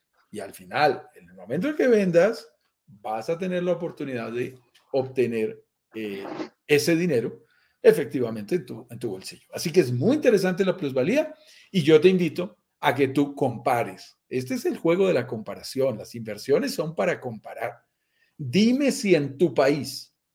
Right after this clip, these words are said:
en tu ciudad, es posible invertir sobre planos y que el valor que tú estás invirtiendo, ese enganche inicial, cuota inicial, down payment, pie, que tú invertiste, se duplique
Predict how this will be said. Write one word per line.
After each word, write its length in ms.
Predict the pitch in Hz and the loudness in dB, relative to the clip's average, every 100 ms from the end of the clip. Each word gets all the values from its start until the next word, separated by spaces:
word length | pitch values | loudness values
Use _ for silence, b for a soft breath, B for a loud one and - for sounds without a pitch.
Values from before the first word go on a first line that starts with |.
| _ | _
en 400 | 165 135 123 - | -2 0 -2 -2
tu 200 | 277 277 | 0 2
ciudad, 720 | 277 - 202 175 160 101 - _ _ _ _ _ - | 0 -2 0 0 -2 -6 -16 _ _ _ _ _ 0
es 260 | 151 151 | 2 2
posible 720 | - 143 123 190 170 135 131 - | 0 0 2 -2 0 2 0 0
invertir 760 | 165 143 131 127 127 127 214 233 | -2 2 2 2 0 -2 -4 -2
sobre 380 | 240 226 170 | -4 -2 -4
planos 640 | - 208 247 151 120 - _ _ _ _ _ | -4 -4 -4 -8 -10 -20 _ _ _ _ _
y 220 | 196 - | -6 0
que 180 | 170 156 | 2 2
el 140 | 147 | 0
valor 580 | 131 135 135 143 196 254 269 - - | 0 0 2 4 6 6 2 -6 -8
que 140 | 233 | -8
tú 160 | - 208 | -2 -2
estás 320 | 202 196 175 | 0 -2 0
invirtiendo, 640 | 170 147 123 165 143 120 | -2 -4 -4 -6 -4 -4
ese 160 | 117 202 | -6 -4
enganche 400 | 180 190 185 196 | -2 -2 -2 -4
inicial, 420 | 170 - 151 127 | -4 0 0 0
cuota 240 | 165 170 180 | -4 -2 -2
inicial, 460 | 170 131 156 127 | -4 -4 -4 -2
down 220 | 131 170 | -2 -4
payment, 520 | 175 175 147 110 - - _ _ _ | 0 0 0 -6 -10 -20 _ _ _
pie, 480 | - 180 147 - - _ | 2 6 6 2 -16 _
que 140 | - 127 | 0 0
tú 140 | - | 2
invertiste, 1000 | 202 185 143 123 - 240 - - - - _ _ _ _ _ _ _ | 2 4 4 2 -2 0 0 -6 -14 -16 _ _ _ _ _ _ _
se 320 | - 156 143 | 2 6 8
duplique 920 | 131 127 127 165 180 180 - 208 254 | 6 0 -2 -4 -4 -4 -4 -6 -6